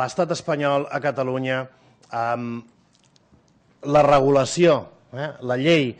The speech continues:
de transparència ha arribat tard i sempre responc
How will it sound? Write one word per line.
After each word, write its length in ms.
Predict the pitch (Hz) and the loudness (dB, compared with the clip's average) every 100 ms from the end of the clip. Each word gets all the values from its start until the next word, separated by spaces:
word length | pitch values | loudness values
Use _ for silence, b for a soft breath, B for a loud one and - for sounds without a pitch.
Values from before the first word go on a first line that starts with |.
| B B - | B B -4
de 100 | 131 | 0
transparència 720 | 135 123 135 143 143 175 156 | 0 0 2 2 4 4 4
ha 400 | 151 - _ - | 0 -8 _ 0
arribat 400 | 143 135 113 110 - | 0 0 -2 -4 -2
tard 640 | 131 135 - _ _ _ 117 | -2 -2 -6 _ _ _ -10
i 60 | |
sempre 260 | 151 139 135 | -6 -2 -2
responc 480 | 120 - 139 139 | -4 -2 -2 -2